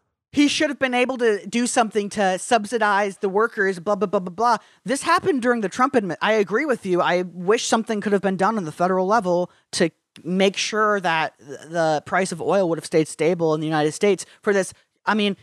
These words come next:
clearly impending oil issue. Uh, but Trump was president,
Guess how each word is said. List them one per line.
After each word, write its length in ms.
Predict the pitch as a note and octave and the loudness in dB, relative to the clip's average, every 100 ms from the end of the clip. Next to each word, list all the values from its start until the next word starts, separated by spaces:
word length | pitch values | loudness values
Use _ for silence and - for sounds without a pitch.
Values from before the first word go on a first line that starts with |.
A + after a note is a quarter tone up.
| - | -12
clearly 540 | - - F#3+ G#3 G#3 | -12 -4 0 0 2
impending 840 | F#3 F3 - F3 F#3+ F#3 F3 E3+ E3 - | 0 -2 -4 -2 0 2 0 0 -4 -2
oil 300 | C#3 F#3 - | 2 2 2
issue. 400 | A3 C4 C#4 D#4 _ _ _ _ _ _ | -2 0 0 -2 _ _ _ _ _ _
Uh, 380 | G3 G#3+ G#3 G3+ - D#3+ | -2 0 2 -2 -6 -4
but 280 | D#3+ G3 | 0 0
Trump 220 | - A#3 G#3 | 0 -2 -2
was 100 | F3+ | -2
president, 460 | E3 D3 A2+ F#2 | 0 0 0 -6